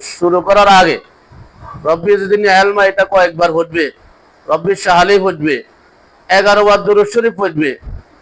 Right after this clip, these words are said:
তার কোরআন হেফজ করাটা একবারে সহজ হয়ে যাবে, অল্প দিনে তার হেফজ হয়ে যাবে।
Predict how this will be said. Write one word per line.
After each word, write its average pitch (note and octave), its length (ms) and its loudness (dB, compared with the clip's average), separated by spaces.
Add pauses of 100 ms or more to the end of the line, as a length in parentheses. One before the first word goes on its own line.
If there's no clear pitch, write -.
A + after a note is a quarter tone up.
(200)
তার E3+ 180 2 (100)
কোরআন F3+ 300 0
হেফজ G3 180 -2 (100)
করাটা G3 260 2
একবারে D#3+ 220 -6 (100)
সহজ D#3+ 260 0
হয়ে D3 140 -4
যাবে, G#2 180 -6 (640)
অল্প F#3+ 160 0 (120)
দিনে G3+ 260 0
তার F3+ 140 2
হেফজ E3+ 240 0
হয়ে D#3 140 -2
যাবে। A2 160 -8